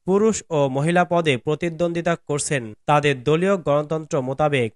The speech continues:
বাংলাদেশ জাতীয়তাবাদী দল বিএনপির প্রাথমিক সদস্য পদসহ সব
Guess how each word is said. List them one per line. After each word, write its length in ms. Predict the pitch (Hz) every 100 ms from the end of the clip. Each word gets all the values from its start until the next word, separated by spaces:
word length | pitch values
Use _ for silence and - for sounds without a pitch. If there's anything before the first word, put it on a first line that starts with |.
| _
বাংলাদেশ 600 | 127 147 165 175 180 175
জাতীয়তাবাদী 760 | 151 135 131 160 160 160 156 160
দল 200 | 143 123
বিএনপির 720 | 113 131 151 156 143 123 107 - -
প্রাথমিক 500 | 151 156 190 202 -
সদস্য 460 | 156 160 165 180 -
পদসহ 480 | 143 139 - 151 123
সব 240 | - 139